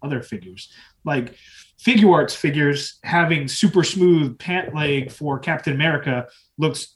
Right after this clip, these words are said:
like absolute trash to me, and I will never understand how anybody likes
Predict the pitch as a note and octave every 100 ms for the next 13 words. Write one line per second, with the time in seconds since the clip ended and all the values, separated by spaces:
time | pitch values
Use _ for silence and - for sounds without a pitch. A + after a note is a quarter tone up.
0 | G#3+ D#3+ C#3 A2+ C#3 C3+ - C3+ G#2+ D3
1 | B2+ - - A#2+ A#2 A#2+ B2 C3 C3+ C3+
2 | E3 E3 D3 B2+ - D3 C#3 B2 B2 -
3 | - F3+ F3 D3+ C#3+ C3 B2+ - -